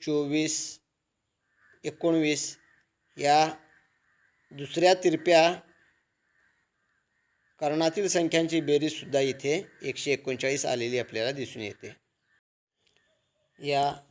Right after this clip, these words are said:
थोर गणितज्ञाचा मृत्यू सव्वीस एप्रिल एकोणीसशे वीस साली झाला आणि अवघ्या सदतीस वर्षाच्या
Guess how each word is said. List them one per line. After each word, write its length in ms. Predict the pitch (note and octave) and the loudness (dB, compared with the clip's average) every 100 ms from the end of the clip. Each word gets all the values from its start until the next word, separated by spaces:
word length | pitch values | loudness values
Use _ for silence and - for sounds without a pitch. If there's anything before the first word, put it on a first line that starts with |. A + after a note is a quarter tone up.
| _ - | _ -6
थोर 220 | D3 F3 | -2 0
गणितज्ञाचा 800 | E3+ E3 D#3 C#3+ C#3+ C#3 D3 C#3+ C#3+ - | 0 0 0 -2 -2 -2 0 0 -2 -10
मृत्यू 460 | B2 - C#3+ B2 A2+ - _ _ _ _ _ _ _ _ _ _ _ _ _ | -16 -10 -6 -6 -10 -20 _ _ _ _ _ _ _ _ _ _ _ _ _
सव्वीस 480 | - C#3+ D3 F#3 - | -6 -4 0 0 0
एप्रिल 440 | D#3 C3+ C#3+ C#3+ - _ _ _ _ | -4 -4 -6 -6 -10 _ _ _ _
एकोणीसशे 600 | C#3 - D3 C#3 - C#3 C#3+ C#3 _ _ _ _ _ | -14 -10 -8 -6 -2 -2 -2 -8 _ _ _ _ _
वीस 280 | A#2+ D3+ - | -8 -6 -2
साली 240 | D3+ D3+ | 0 0
झाला 340 | C3+ A#2 A2+ G#2+ - _ _ _ _ _ _ _ _ _ _ _ _ | -2 -6 -8 -10 -14 _ _ _ _ _ _ _ _ _ _ _ _
आणि 220 | C#3 C#3 - | -10 -6 -6
अवघ्या 460 | - C3+ C#3 C#3 C#3 - _ _ _ | -6 -6 -2 -2 -4 -12 _ _ _
सदतीस 580 | - - C3 C#3+ F#3 F#3+ | -20 -10 -10 -6 -6 -2
वर्षाच्या 540 | E3 C3+ D#3 C#3+ D3 | -2 0 -2 -2 -2